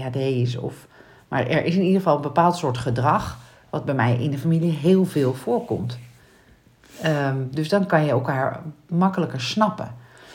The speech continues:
Maar als je maar ontkent van, "Nee, dat, nou, dat heeft hij niet van mij," of dat, eh,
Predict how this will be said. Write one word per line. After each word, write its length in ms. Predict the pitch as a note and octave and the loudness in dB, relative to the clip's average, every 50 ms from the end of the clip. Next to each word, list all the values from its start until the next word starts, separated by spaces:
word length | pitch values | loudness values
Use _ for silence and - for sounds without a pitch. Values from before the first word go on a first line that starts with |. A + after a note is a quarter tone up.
| - - - - _ _ _ _ _ | -20 -20 -20 -20 _ _ _ _ _
Maar 120 | - D3+ | -6 -4
als 140 | - F3+ - | -4 -2 -2
je 60 | - | 0
maar 160 | E3 D3+ - E3 | 0 0 0 0
ontkent 640 | E3 D#3 - - - G3 G3+ F#3 D#3+ - - - - - _ _ | -2 -2 -2 -2 0 2 2 2 0 0 -4 -12 -20 -20 _ _
van, 140 | - A2 | -4 -4
"Nee, 280 | A2+ G2+ - - A2+ B2+ | -4 -4 -4 -4 -2 0
dat, 300 | A#2+ A#2+ A#2 - B2+ B2 | 0 0 0 0 -2 -2
nou, 460 | B2 B2+ D3 D3 A#2+ B2 B2 A#2+ A#2+ | 0 0 0 0 -2 -2 -4 -4 -4
dat 160 | A#2+ B2+ A#2+ | -4 -4 -4
heeft 200 | B2 B2 B2 B2 | -2 -2 -4 -4
hij 80 | - C3 | -4 -2
niet 180 | D3+ F#3 F#3 - | -2 -2 0 0
van 100 | A#3+ A#3+ | 0 2
mij," 340 | B3+ C4 B3 G3+ C#3+ B2 A#2+ | 2 2 2 2 0 0 -2
of 160 | A#2+ B2 B2 | -4 -4 -4
dat, 240 | - A#2 A2+ A#2 - | -2 -2 -4 -4 -2
eh, 160 | B2+ A2+ A#2+ | -2 -2 0